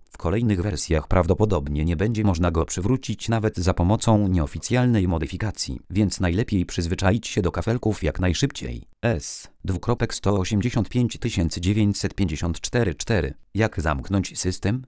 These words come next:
System Windows osiem jest zaprojektowany jednocześnie na komputery stacjonarne obsługiwane myszką oraz tablety obsługiwane dotykiem. Niestety nie wszystkie działania w interfejsie bezdotykowym są intuicyjne i proste.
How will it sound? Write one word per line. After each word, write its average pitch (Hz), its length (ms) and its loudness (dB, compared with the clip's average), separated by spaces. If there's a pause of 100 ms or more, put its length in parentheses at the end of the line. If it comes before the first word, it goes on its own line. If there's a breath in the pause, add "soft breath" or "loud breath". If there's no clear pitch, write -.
(120)
System 87 420 0
Windows 92 460 2
osiem 90 260 0
jest 78 240 -2
zaprojektowany 95 800 2
jednocześnie 87 640 2
na 82 100 2
komputery 95 480 0
stacjonarne 113 640 2
obsługiwane 107 720 2
myszką 78 520 -2 (180 loud breath)
oraz 127 300 0
tablety 85 400 0
obsługiwane 87 640 0
dotykiem. 67 520 -4 (120)
Niestety 92 480 2
nie 80 120 2
wszystkie - 420 -4
działania 87 380 0
w - 60 -10
interfejsie 78 540 -2
bezdotykowym 90 640 0
są - 260 0
intuicyjne 104 680 0
i - 160 -6
proste. - 440 -6